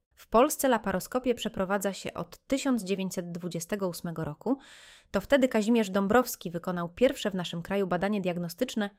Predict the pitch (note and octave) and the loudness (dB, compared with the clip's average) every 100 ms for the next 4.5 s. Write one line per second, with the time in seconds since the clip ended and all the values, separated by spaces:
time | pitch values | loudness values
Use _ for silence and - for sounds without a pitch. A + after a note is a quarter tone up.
0 | _ _ - - C4+ A#3+ G3+ C4+ C#4 B3+ | _ _ -8 2 4 4 2 2 6 6
1 | G3 G3 G#3 F#3 G3 F3+ F3 E3+ E3 D#3 | 6 0 -2 0 -2 -2 -4 -4 -2 -2
2 | F#3+ C4 - - F3+ G#3+ G#3 G3+ _ _ | -2 -4 -8 -8 -6 -6 -6 -8 _ _
3 | - C#4+ - C4+ C4+ G#3 F#3 F#3 F3 - | 0 0 2 0 2 -2 0 -2 -4 -8
4 | E3+ D3 C#3+ - | -10 -10 -12 -16